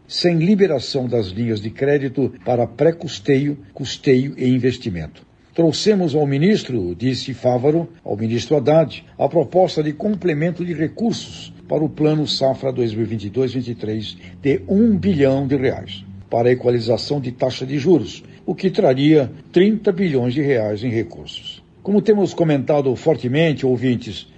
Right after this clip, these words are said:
as oportunidades para ampliar os negócios do país através do agronegócio são fatos reais. E para isso, precisamos apoiar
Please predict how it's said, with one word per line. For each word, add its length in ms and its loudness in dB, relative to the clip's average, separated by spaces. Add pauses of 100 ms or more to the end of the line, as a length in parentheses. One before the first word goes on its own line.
(140)
as 280 -2
oportunidades 840 2
para 220 0
ampliar 380 0
os 140 -6
negócios 440 -2
do 120 -6
país 560 -4 (140)
através 580 2
do 120 -2
agronegócio 720 -2
são 220 -6
fatos 440 -6
reais. 680 -4 (220)
E 80 -12
para 280 0
isso, 320 -2 (140)
precisamos 540 0
apoiar 600 2